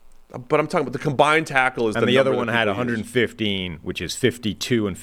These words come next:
Speaker 1: don't know.
Speaker 2: fifty-six.
Speaker 1: Who were the rookies?
Speaker 2: They were Quay Walker and Devin Lloyd, neither of whom were ever in contention for Rookie of the Year by a mile.
Speaker 1: That's 'cause Quay kept pushing refs, getting booted out of games.
Speaker 2: Yeah, two ejections, and then Devin Lloyd spent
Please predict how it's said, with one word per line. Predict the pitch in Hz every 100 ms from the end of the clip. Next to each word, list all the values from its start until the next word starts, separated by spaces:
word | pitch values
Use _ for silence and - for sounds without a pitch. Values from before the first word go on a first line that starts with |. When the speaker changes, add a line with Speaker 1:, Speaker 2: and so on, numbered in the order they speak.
| 98
Speaker 1:
don't | 90
know. | 120
Speaker 2:
fifty-six. | 98 78
Speaker 1:
Who | 120
were | 123
the |
rookies? | 98 90 80 80 - - - _ _
Speaker 2:
They | 90 117 120
were | 120 110
Quay | - 143
Walker | 160 127 104 - 113 113 -
and | 104 87
Devin | 131 120 117
Lloyd, | 120 92 64 - - - - _ _ _ -
neither | 131 135 117
of | 104
whom | 117 110
were | 104 104
ever | 107 123 104
in | 92
contention | 92 98 95 85 87
for | 78
Rookie | 90 95 92 87
of |
the | 73
Year | 87 85 82
by | 76 87 82 82
a | 87
mile. | 90 85
Speaker 1:
That's | 78
'cause | - 185
Quay | - - 185
kept | 190 180 - -
pushing | - 175 143 107
refs, | 127 196 185 -
getting | 165 131 123 -
booted | - 180 170
out | 165 165
of | 131
games. | 160 220 113 87
Speaker 2:
Yeah, | 110
two | - 160
ejections, | 165 123 135 - 113 92 85
and | 113 110
then | 107 104 95 87 -
Devin | 117 117
Lloyd | 110 107 104 -
spent | - 107 98